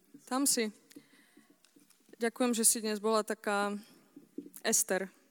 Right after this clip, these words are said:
ktorá nás predviedla pred, pred kráľa. A, a že sme tam mohli vojsť s tebou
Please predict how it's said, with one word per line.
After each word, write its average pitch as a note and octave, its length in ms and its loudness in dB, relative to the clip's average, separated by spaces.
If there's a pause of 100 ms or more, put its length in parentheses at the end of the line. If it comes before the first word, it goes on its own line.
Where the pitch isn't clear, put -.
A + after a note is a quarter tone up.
(1400)
ktorá G3+ 240 -2
nás G3 240 -2
predviedla F#3+ 560 -2
pred, G3 240 -2 (960)
pred - 240 -12
kráľa. F#3+ 480 -2 (1800)
A, F#3+ 140 -8 (2250)
a - 100 -6
že G#3 80 -2
sme G#3 160 -2
tam G#3 160 0
mohli G#3+ 160 2
vojsť G#3 240 0
s - 160 -4
tebou A3 400 0